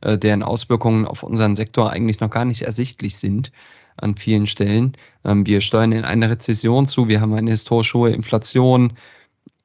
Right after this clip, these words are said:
Es ist nach wie vor ein Nullzinsumfeld, aber die Bauzinsen sind schon gestiegen. Sag mal, kann es sein, dass wir auf eine Krise zusteuern, Thomas?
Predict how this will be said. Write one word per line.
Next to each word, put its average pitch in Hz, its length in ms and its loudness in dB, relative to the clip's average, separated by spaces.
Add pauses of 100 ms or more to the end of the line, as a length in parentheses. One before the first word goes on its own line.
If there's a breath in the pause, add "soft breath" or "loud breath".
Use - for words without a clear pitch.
(380)
Es - 100 -10
ist - 60 -4
nach 110 320 2
wie 110 100 -2
vor 120 340 0
ein 107 360 -2
Nullzinsumfeld, 120 1300 -2
aber 104 260 2
die 101 160 -2
Bauzinsen 120 800 0
sind 110 220 -6
schon 110 300 -2 (280 soft breath)
gestiegen. 113 800 0 (1200 soft breath)
Sag 107 140 -2
mal, 110 120 2
kann 120 200 0
es 120 80 0
sein, 110 200 2
dass 117 160 -6
wir - 100 -4
auf - 100 -8
eine 104 100 -2
Krise 90 360 -2
zusteuern, 101 580 -6
Thomas? 113 440 -4